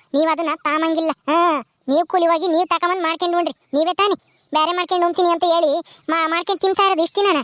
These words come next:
ಹಾ, ಏನೋ ಅವಾಗೇನೋ ಜೊತೆಗ್ ತಂದಿದ್ವಿ ಅಂತ ಸಾಮಾನ್ ಒಂದಿಷ್ಟ್ ಕೊಟ್ಟೆ ಮಾಡ್ಕೊಂಡ್ ಉಣ್ಲಿ ಅಂತಾನ. ಇಷ್ಟ್ ದಿನ ಮಾಡ್ಕೊಂಡ್ ಉಂಡೆ ಅದ್ರಾಗೆ. ಇನ್ಮೇಲೆ ಐತೆ ನಿನಗೆ.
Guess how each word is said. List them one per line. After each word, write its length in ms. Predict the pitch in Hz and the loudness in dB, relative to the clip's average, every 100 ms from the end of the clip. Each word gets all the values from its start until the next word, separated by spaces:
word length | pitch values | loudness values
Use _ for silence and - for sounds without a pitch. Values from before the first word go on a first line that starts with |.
| - | -2
ಹಾ, 100 | 302 403 - _ _ 247 | -2 0 -2 _ _ -2
ಏನೋ 200 | 277 381 | 0 0
ಅವಾಗೇನೋ 320 | 339 370 381 | 0 0 -2
ಜೊತೆಗ್ 300 | 339 339 370 | -2 -2 -2
ತಂದಿದ್ವಿ 280 | 370 359 339 | 0 0 -2
ಅಂತ 140 | 349 392 | -2 -2
ಸಾಮಾನ್ 360 | 370 330 339 | -2 -2 -2
ಒಂದಿಷ್ಟ್ 220 | 320 359 | -4 -4
ಕೊಟ್ಟೆ 300 | - 302 - 240 _ - | -4 -4 -4 -8 _ -6
ಮಾಡ್ಕೊಂಡ್ 340 | 330 302 311 | -4 -2 0
ಉಣ್ಲಿ 200 | 320 320 | 0 0
ಅಂತಾನ. 260 | 311 294 254 - - | -2 -2 -4 -6 -6
ಇಷ್ಟ್ 160 | 339 - | -4 0
ದಿನ 120 | 359 | 0
ಮಾಡ್ಕೊಂಡ್ 360 | 359 320 359 320 | 0 -2 -2 -2
ಉಂಡೆ 180 | 330 311 | 0 0
ಅದ್ರಾಗೆ. 340 | 269 254 233 - _ - | -2 -2 -4 -8 _ -2
ಇನ್ಮೇಲೆ 380 | 302 339 370 370 349 | 0 2 0 0 -2
ಐತೆ 160 | 349 - - | -4 -4 -2
ನಿನಗೆ. 240 | 311 269 | -2 -2